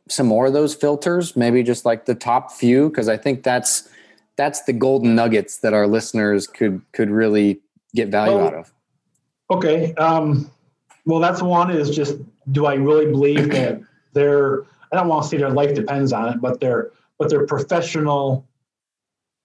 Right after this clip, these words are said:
Speaker 2: their professional reputation, you know, they're, they're committed to becoming, you know, to, to be, to the M H P space would be one of the big filters. Um,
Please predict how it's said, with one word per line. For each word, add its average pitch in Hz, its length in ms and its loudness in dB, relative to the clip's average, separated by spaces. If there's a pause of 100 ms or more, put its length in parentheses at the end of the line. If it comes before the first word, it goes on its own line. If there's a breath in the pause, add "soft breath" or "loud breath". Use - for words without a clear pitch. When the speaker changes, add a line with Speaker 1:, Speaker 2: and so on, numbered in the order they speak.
(720)
Speaker 2:
their 143 180 2
professional 135 560 -4
reputation, 113 840 -4
you 107 100 -2
know, 107 300 0
they're, 127 540 -2 (240)
they're 151 280 0
committed 139 680 0 (120)
to 123 100 -2
becoming, 120 680 -2 (120)
you 117 80 -12
know, 107 220 -4
to, 110 120 -10 (100)
to - 80 -4
be, 117 140 -4
to 113 140 -6
the 123 100 -6
M 123 160 0
H 107 160 -2
P - 80 -6
space - 420 -8
would 113 120 -8
be 110 100 2
one 110 280 2
of 107 100 2
the 107 80 -2
big 107 220 -2
filters. - 500 -6 (460)
Um, 123 440 -2